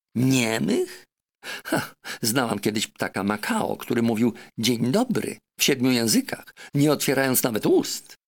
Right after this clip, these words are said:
Rozumiał każdy język, nawet grecki. Pewnego dnia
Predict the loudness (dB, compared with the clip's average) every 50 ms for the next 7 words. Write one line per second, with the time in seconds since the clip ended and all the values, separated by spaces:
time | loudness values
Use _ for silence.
0 | _ _ _ _ _ _ _ _ _ -2 0 2 2 2 2 4 2 2 0 -2
1 | -2 -2 0 0 0 0 0 -2 -2 -2 -4 -6 -10 -10 -12 -14 -14 -16 -20 _
2 | -4 -2 -2 0 0 0 0 0 0 -2 -2 -4 -6 -6 -6 -6 -6 -8 -14 -20
3 | -20 _ _ _ _ _ _ _ _ _ _ -8 -6 -4 -2 -2 -2 -2 -4 -2
4 | -2 -2 0 -2 -2